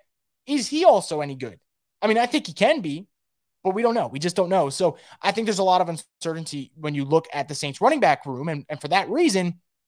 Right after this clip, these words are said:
I think they need someone. Now, they wanted Sony Michel, or at least were interested in maybe adding Sony Michel, who, by the way, played pretty well with the Rams last year. And he ends up signing with the Miami Dolphins, which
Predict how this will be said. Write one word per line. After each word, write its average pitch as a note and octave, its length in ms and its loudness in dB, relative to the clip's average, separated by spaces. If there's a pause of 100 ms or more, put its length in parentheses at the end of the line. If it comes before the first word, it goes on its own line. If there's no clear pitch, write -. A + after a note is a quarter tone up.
(180)
I F3+ 120 2
think F#3 160 -6
they E3+ 80 -2
need G#3+ 180 -4
someone. C3 220 -6
Now, F3+ 220 2 (320)
they E3 100 2
wanted G#3+ 340 6
Sony A#3+ 300 4
Michel, A#3 340 4
or A3 100 8
at F#3 60 2
least G3 220 -6
were G#3 180 -8
interested C4+ 640 -2 (320)
in G3 300 -8 (120)
maybe A#3 300 2
adding C#3+ 200 6
Sony C#3+ 220 -4
Michel, C#3 440 -4
who, - 60 -14
by A4+ 120 4
the A#3+ 80 2
way, G3+ 140 6
played F3 180 0
pretty D#3+ 140 -4
well D3 180 2
with C3+ 80 -4
the C3+ 80 -10
Rams C#3 240 -4
last C3 280 -4
year. D#3 340 -2 (480)
And G#3+ 120 0
he B3+ 120 2
ends A#3+ 120 0
up A3+ 60 -2
signing A3 240 0
with F#3 100 -4
the F3+ 60 -10
Miami F3+ 280 2
Dolphins, C#3+ 440 0
which D3+ 240 -6